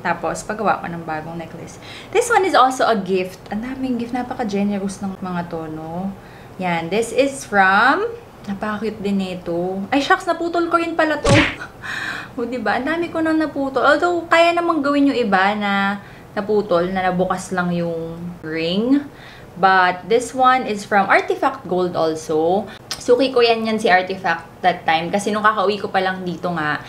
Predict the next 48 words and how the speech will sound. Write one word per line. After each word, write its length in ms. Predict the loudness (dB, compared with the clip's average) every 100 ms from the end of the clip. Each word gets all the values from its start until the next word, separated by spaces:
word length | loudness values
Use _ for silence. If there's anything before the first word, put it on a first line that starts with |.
| -16 -10
kay 160 | -4 0
Marcy's 320 | 0 -2 -6
ako 160 | -4 -4
bumibili 480 | -4 -4 -2 0 0
lagi. 480 | -2 -4 -4 -4
But 240 | -2 -4 -2
most 320 | -2 -2 -2 2
of 400 | 4 4 0 -2
na 160 | 0
binibili 400 | 4 4 4 2
ko 80 | 0
sa 160 | -2 -4
kanila, 160 | -2
mga 320 | -2 0 -2 -6
customized 640 | -10 -8 -4 -2 -4 -4
or 80 | -6
medyo 400 | -4 -2 -2 -4 -6 -18 -18 -12 -4
mas 240 | -2 0 2
higher 320 | 2 2 -2 -2
end. 320 | -4 -4 2
Pero 240 | 4 4
pagka 240 | 2 0 0
nasa 240 | 0 0
budget 400 | 2 2 2 -4
kayo, 400 | -2 -2 -2 -6 -12 -6 0
doon 160 | 4
ako 160 | 4 4
kay 60 | 0
Artifact. 560 | 0 -2 -4 -4 -4
Kasi 240 | -6 -2 -2 -2
yung 80 | 2
may-ari 400 | 4 4 2 -2
nun, 160 | -2 -4
nung 160 | -2
time 240 | 0 0 0
na 80 |
yun, 80 | -2
F 160 | -2 -2
A 120 | -2
siya, 240 | 0 0 0 -2 -8 -12 0
nasa 240 | 0 0
Saudiya. 640 | 2 2 2 0 2 0 0
So, 160 | -2
sinusource 480 | 0 2 4 2 2
niya 80 | -2
talaga 320 | 0 0 -2
from 320 | -2 -2 -2
the 160 | -2